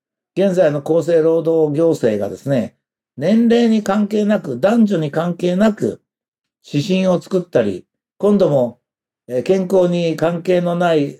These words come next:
お酒の量はどのくらいかっていうんでですね、指針を出すんですよ。そしたら、非現実的な数字が出てくるんですね。ちょっとこれでは酒飲みは我慢できないだろうな。っていう数字を平気で出してくるんです。それはですね、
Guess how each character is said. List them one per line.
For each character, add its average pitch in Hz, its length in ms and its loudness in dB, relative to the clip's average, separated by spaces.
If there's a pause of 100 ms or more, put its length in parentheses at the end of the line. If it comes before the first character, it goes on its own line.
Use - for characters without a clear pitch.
(140)
お 127 120 -4
酒 175 260 0
の 165 400 -2
量 160 220 2
は 127 100 2
ど 117 100 -6
の 170 120 -2
く 196 100 -4
ら 208 140 4
い - 80 -2
か 107 120 -8
っ - 100 -16 (260)
て 131 80 -2
い - 20 0
う 120 40 0
ん - 20 0
で 110 80 0
で 95 100 -4
す 160 100 -6
ね、 127 320 -2 (200)
指 156 200 -4
針 208 160 4
を 208 80 2
出 214 140 4
す 208 120 -2
ん 135 60 -2
で 101 80 -2
す - 160 -10
よ。 - 160 -10 (520)
そ 180 80 -2
し 147 60 -8
た 233 120 2
ら、 160 180 2
非 226 380 -2
現 214 240 2
実 226 180 -4
的 220 160 0
な 220 140 4
数 202 200 -2
字 196 100 -2
が 190 80 2
出 185 120 0
て 165 80 -2
く 131 80 -4
る 101 100 -6
ん - 40 -16
で - 80 -20
す - 100 -14
ね。 190 320 -2 (460)
ち - 80 -6
ょ 247 60 -2
っ - 160 -16
と 226 160 -2
こ 208 140 -2
れ 220 140 -2
で 233 120 0
は 226 160 0
酒 175 260 -2
飲 220 260 2
み 220 160 2
は 220 260 0
我 190 200 -2
慢 196 240 0
で 175 140 -4
き 196 100 -2
な 208 160 2
い 190 80 0
だ 165 120 0
ろ 156 140 2
う 156 40 -2
な。 180 260 -2 (160)
っ - 20 -20
て 151 80 -4
い 143 60 2
う 143 80 0
数 165 280 -4
字 160 140 -2
を 151 120 0
平 190 160 2
気 196 80 -2
で 190 80 2
出 196 120 2
し 170 60 -6
て - 60 -20
く - 80 -10
る 92 80 -8
ん 87 60 -16
で - 100 -20
す。 - 120 -20 (460)
そ 185 140 -6
れ 208 120 2
は 214 200 2
で 127 100 -2
す 127 140 -8
ね、 135 260 -2